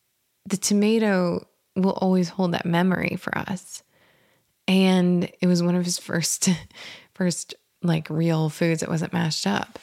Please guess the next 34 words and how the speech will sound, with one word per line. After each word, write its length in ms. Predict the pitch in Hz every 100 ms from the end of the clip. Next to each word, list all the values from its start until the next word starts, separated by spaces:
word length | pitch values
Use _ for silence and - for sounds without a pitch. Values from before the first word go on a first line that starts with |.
| - - - - - - - _ _ _ _ _ _
And 580 | 202 202 202 202 196 202 - _ _ _ _ _ -
there's 280 | 233 226 208
so 140 | 254
many, 200 | 240 233
many, 380 | 220 202 208 190 -
there's 300 | 202 233 214
so 420 | - - 220 220
many 540 | 220 208 208 208 202 185 -
different 400 | 190 180 185 -
moments 720 | 175 185 185 180 165 165 165 -
I 100 | 170
can 200 | 170 180
think 220 | 170 170
of 100 | 165
as 140 | 160 160
a 60 |
parent 480 | 156 - 160 160 156 -
where 220 | 175 -
I 180 | 180 180
have 280 | 196 170 151
deeply 380 | 185 190 202 196
connected 480 | - 175 165 - 165
with 120 | 160
my 120 | 160
children 640 | 156 - 165 165 - 165 - -
in 180 | 170 165
the 80 |
garden. 440 | 160 160 156 160 160 - - -
We 140 | 190
have 160 | 190 180 _ _ -
these 260 | 190 175 - -
amazing 640 | 190 190 196 202 208 202 190
conversations 800 | 196 185 185 - 202 185 175 165
about 200 | 170